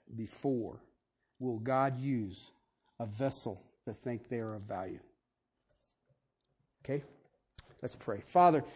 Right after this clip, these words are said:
I thank you for my brother Paul. And I thank you for the amazing things that he is even still doing.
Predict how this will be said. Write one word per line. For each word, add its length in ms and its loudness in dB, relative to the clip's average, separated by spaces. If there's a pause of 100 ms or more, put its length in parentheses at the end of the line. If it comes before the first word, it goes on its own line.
(180)
I 40 -18
thank 200 6
you 60 -6
for 100 4
my 100 8
brother 260 6
Paul. 440 4 (240)
And 200 -12
I 40 -12
thank 180 0
you 80 -10
for 100 -6
the 60 2
amazing 420 2
things 300 -2
that 120 -6 (1300)
he 160 4
is 160 6
even 260 4
still 380 4
doing. 400 0